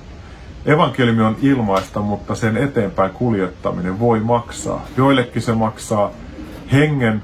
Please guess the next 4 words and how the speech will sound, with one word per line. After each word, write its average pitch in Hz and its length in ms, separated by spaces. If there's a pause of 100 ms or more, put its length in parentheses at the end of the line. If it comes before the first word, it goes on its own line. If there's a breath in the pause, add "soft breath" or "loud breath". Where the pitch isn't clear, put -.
toisille 113 440
maineen 98 720 (680)
tai 95 280
aseman. 104 520